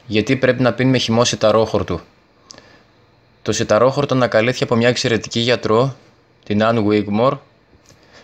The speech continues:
και σε αυτό το βίντεο θα δούμε τι περιέχει και για ποιο λόγο πρέπει να το πίνουμε, μάλλον για ποιους λόγους πρέπει να το πίνουμε. Η δόκτωρ Wigmore, όταν στα πενήντα της χρόνια διαγνώστηκε με καρκίνο του παχαίου σεντέρου,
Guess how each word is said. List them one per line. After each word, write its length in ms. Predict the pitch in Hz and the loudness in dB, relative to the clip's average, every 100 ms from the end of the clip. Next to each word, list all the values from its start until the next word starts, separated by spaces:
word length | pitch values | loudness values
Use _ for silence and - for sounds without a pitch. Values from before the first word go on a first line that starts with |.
| _ _ _ _ | _ _ _ _
και 100 | 117 | -4
σε 100 | 107 | -2
αυτό 120 | 113 | 0
το 120 | 131 | 2
βίντεο 540 | 123 120 113 131 156 131 - - - _ - | 2 2 2 2 0 -2 -12 -20 -20 _ -4
θα 180 | 117 107 | 0 2
δούμε 240 | 123 135 | 2 2
τι 120 | 135 | 0
περιέχει 760 | 123 131 117 107 107 135 156 156 - _ _ - - - | 0 0 4 4 2 2 0 -2 -10 _ _ -20 -20 -14
και 100 | - | -4
για 140 | 113 113 | 0 0
ποιο 140 | 139 | 2
λόγο 240 | 139 143 139 | 4 4 4
πρέπει 180 | 120 | 2
να 80 | 131 | 2
το 120 | 120 | 0
πίνουμε, 460 | 110 131 117 95 90 | 0 2 2 2 -2
μάλλον 300 | 101 117 123 | 0 0 0
για 180 | 110 110 | 0 -2
ποιους 260 | - 135 123 | 0 -4 -2
λόγους 300 | 104 95 - | -6 -6 -4
πρέπει 140 | 98 | -4
να 60 | 92 | -4
το 60 | |
πίνουμε. 380 | 90 95 90 87 - _ _ _ _ _ _ _ _ _ - _ _ _ | -4 -4 -4 -6 -10 _ _ _ _ _ _ _ _ _ -20 _ _ _
Η 120 | 113 | -2
δόκτωρ 420 | 107 120 - 135 104 113 | 2 2 2 0 2 0
Wigmore, 480 | 123 104 113 131 143 - _ _ _ _ - - - | 2 2 2 2 0 -10 _ _ _ _ -20 -14 -2
όταν 220 | 107 123 | 0 0
στα 140 | 131 | 0
πενήντα 260 | - 113 123 | 0 0 0
της 120 | 123 | -2
χρόνια 280 | 113 123 123 | 0 2 2
διαγνώστηκε 480 | 110 101 117 120 120 | 2 2 0 0 0
με 80 | |
καρκίνο 320 | 110 101 117 120 | 0 0 0 -2
του 100 | 110 | 0
παχαίου 300 | 101 113 113 | 0 2 0
σεντέρου, 560 | 117 101 98 104 127 | 0 0 2 2 -2